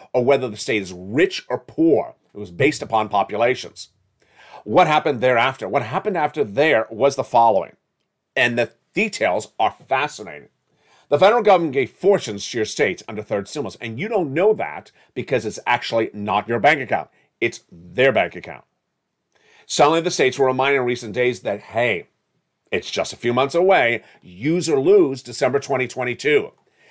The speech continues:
The situation is very clear tonight. The states have lots of money, and they don't intend to lose it. They intend to use it. And to use it, they intend to give money to its citizens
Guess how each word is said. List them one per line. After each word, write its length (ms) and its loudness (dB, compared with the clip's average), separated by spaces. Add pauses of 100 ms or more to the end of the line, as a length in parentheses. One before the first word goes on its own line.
(160)
The 100 2
situation 760 0
is 280 -8
very 500 2
clear 400 -2
tonight. 640 -2 (340)
The 160 0
states 440 -2
have 180 -2
lots 480 0
of 100 -2
money, 360 2 (420)
and 120 0
they 140 2
don't 320 2
intend 480 -4 (140)
to 160 -4
lose 340 0
it. 160 -6 (420)
They 280 2
intend 440 -2 (260)
to 160 -4
use 460 2
it. 200 -6 (580)
And 120 -2
to 100 0
use 260 2
it, 120 0
they 120 2
intend 420 -4
to 80 -6
give 380 -6
money 360 -2
to 280 -4
its 160 0
citizens 680 -4